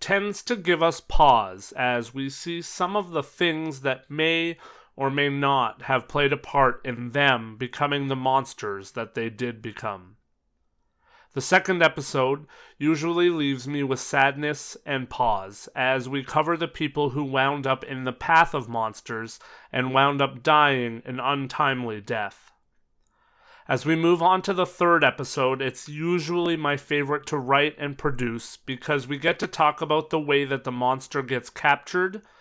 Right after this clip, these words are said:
and the sentences that they are handed. This case is no different.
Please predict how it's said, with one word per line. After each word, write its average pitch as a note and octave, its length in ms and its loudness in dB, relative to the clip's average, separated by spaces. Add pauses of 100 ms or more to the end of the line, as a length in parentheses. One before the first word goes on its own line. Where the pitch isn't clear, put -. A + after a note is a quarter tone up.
(260)
and C3+ 160 -2
the C3 60 -2
sentences C3+ 800 -2
that B2 180 -6
they A#2+ 140 -2
are A2+ 140 -2
handed. A#2 600 -6 (800)
This C#3+ 220 0
case D#3 580 0
is C#3+ 340 0
no C3+ 240 2
different. A#2 680 -8